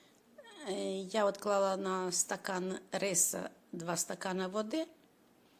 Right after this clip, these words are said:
а треба трошечки менше, десь на палець менше від тої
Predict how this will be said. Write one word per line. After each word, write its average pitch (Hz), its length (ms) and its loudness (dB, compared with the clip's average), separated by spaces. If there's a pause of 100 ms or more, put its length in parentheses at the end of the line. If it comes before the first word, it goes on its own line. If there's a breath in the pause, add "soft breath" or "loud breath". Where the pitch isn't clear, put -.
(500 loud breath)
а 226 100 0
треба 226 280 -2
трошечки 294 580 0
менше, - 540 0
десь 190 260 -6
на 202 80 -4
палець 196 400 0
менше 170 400 0
від 170 180 -4
тої 160 680 -2